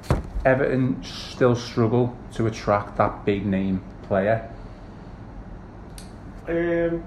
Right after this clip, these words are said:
Speaker 2: possibly at the moment, yeah, but 'cause, 'cause we're not attractive at the moment, are we? We just finished eighth under the most miserable football ever. Um,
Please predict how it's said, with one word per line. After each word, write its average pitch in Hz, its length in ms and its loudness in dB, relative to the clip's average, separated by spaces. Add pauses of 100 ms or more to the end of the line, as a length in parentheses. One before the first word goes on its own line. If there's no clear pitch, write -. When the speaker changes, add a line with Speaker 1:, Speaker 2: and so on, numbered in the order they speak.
Speaker 2:
possibly 143 580 0
at 147 160 0
the 143 80 0
moment, 135 400 0
yeah, 139 220 0
but 160 420 -2
'cause, 160 180 -2 (160)
'cause 156 200 -2
we're 165 180 2
not 156 340 4
attractive 165 380 -2
at 160 160 -4
the 160 80 -2
moment, 151 380 -4
are 143 200 2
we? 143 60 -4
We 143 60 -6
just 160 180 -6
finished 147 380 -4
eighth 131 340 -2
under 113 480 -4 (460)
the - 80 -6
most 123 260 -2
miserable 127 420 0
football 117 500 -2
ever. 117 380 -4 (300)
Um, 107 460 -8